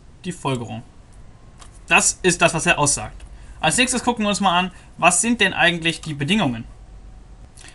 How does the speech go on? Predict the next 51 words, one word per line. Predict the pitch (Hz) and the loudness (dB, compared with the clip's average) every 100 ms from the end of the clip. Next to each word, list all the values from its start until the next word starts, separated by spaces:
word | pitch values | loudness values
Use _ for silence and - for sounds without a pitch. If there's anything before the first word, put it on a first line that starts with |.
| - | -2
Aber | 190 | 0
das | 202 | 0
gucken | - 233 214 | 0 0 0
wir | |
uns | 202 | -2
lieber | 208 202 | 0 0
erst | 139 - | 0 2
nachher | 185 220 208 | 2 4 2
an. | 202 185 | 0 0
Wir | 214 | 2
gucken | 247 220 | 2 4
uns | 214 180 | 4 4
erstmal | 185 175 175 | 2 2 2
lieber | 175 | 4
an, | 156 151 | 4 4
was | 147 175 | 0 0
ist | - | 0
denn | 151 | -2
die | 147 | 0
Folgerung? | 165 160 127 117 131 - - - - - | 0 0 -2 -6 -10 -14 -20 -20 -20 -8
Das | 147 | 2
heißt, | 175 175 165 | 2 2 2
was | 202 180 | 2 2
ist | 214 | 0
eigentlich, | 170 202 196 190 - - | 2 2 4 2 0 -8
wenn | 151 170 | 0 4
die | 180 | 4
Bedingungen | 165 165 185 180 165 | 2 0 2 2 0
erfüllt | 156 208 180 | 0 2 2
sind? | - 117 - - - - - | 0 -8 -12 -20 -20 -20 -6
Dazu | 139 143 190 | -4 -2 0
malen | 175 190 | 2 2
wir | 190 | 2
uns | 170 | -2
hier | - | -2
nochmal | 185 180 156 | -2 0 0
so | 147 | -2
ein | 143 139 | -2 -2
Koordinatensystem | 135 127 117 180 214 214 - 202 | -4 -6 -6 -4 -4 -6 -4 -2
auf. | 190 196 202 - - - - - | 0 -2 -4 -12 -20 -20 -20 -6
Und | 156 160 156 | -2 -2 -2
wir | 151 | -2
gehen | 170 208 | 0 -2
jetzt | 180 | -2
davon | 147 - | -4 2
aus, | 175 220 - 147 | 2 2 -2 -4
wie | 185 - | -6 -2
eben | 180 233 185 | -2 0 0
hier | 175 | 0
beim | 151 135 | 0 -2
Würfel, | 170 - 240 | -2 -2 -2